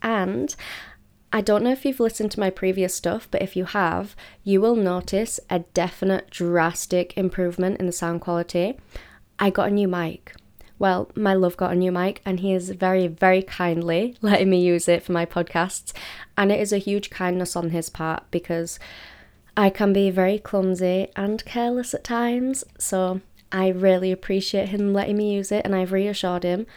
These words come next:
I will really try my absolute best to keep his equipment safe and undamaged. And we're not on tea today, we're on water, because I got a new bottle. It's a metal bottle and it's pink, baby pink.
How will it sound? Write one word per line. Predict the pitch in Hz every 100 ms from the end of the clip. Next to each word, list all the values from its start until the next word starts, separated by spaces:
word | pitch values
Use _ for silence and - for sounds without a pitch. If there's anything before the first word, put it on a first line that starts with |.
| - - - -
I | 185 185
will | 185 185 175 - _ _ _ _ _ - -
really | 208 220 196 202
try | - 185
my | 185 175
absolute | 175 - - 175 - -
best | 156 156 - -
to |
keep | - - -
his | 175 185
equipment | - 180 175 185 -
safe | - 170 175 - -
and | 170 175 -
undamaged. | 190 190 180 175 165 160 - - - - _ _ _ _ _ _ - -
And | 233 220 220
we're | 226
not | 233
on | 269
tea | - 220
today, | 214 202 185 196
we're | 214
on | 208 196
water, | 190 208 - 175 170 - - - -
because | 202 - 185 180 - - - -
I | 226
got | 202 208
a |
new | 220 220
bottle. | 185 175 - 180 208 269 -
It's | 196 - - -
a | 196
metal | 196 202 247 233
bottle | 214 208 220 214 -
and | 220
it's | - -
pink, | - - 233 262 - - -
baby | 247 233 233
pink. | 233 247 -